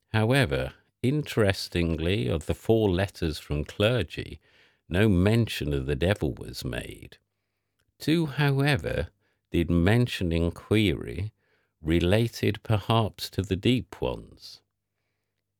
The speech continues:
However, there was no further explanation. I spent some considerable time reading every word and taking notes, and on the chime of the grandfather clock in the hallway,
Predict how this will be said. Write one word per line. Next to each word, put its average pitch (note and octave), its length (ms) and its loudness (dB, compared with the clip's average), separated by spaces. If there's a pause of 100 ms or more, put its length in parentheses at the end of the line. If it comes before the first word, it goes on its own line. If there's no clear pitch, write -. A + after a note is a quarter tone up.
However, E2+ 540 2
there D#2 300 -4
was D2+ 240 -2
no F2 340 2
further D#2+ 540 -2
explanation. - 960 -6 (580)
I C3 120 0
spent D3 440 0
some A#2 300 0
considerable G#2 840 0
time E2 560 0
reading D2 400 0
every D2 480 -2
word C#2+ 560 -2 (380)
and D#2+ 160 -4
taking E2+ 520 0
notes, E2+ 640 -2
and D#2+ 220 -2
on F#2 100 0
the G2 80 2
chime A#2 480 0
of F#2+ 80 0
the F2+ 80 -2
grandfather F#2+ 640 0
clock - 320 -4
in D#2 120 -4
the D2+ 80 -2
hallway, G2+ 600 0